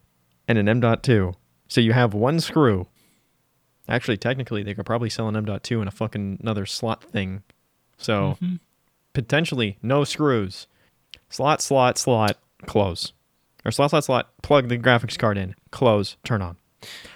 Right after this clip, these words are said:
Speaker 1: I'm down for
Speaker 2: You
Speaker 1: it.
Speaker 2: know what I hate about you comparing it to a drawer?
Speaker 1: What?
Speaker 2: I can't wait to have a water-cooled desk.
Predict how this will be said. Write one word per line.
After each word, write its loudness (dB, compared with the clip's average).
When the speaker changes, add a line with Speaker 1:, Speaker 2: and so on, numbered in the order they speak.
Speaker 1:
I'm 0
down 4
for -2
Speaker 2:
You 4
Speaker 1:
it. 6
Speaker 2:
know 6
what 2
I 2
hate 2
about 2
you -2
comparing 0
it -2
to -4
a -6
drawer? -4
Speaker 1:
What? -6
Speaker 2:
I -16
can't -2
wait 0
to -6
have -4
a -4
water-cooled -6
desk. -6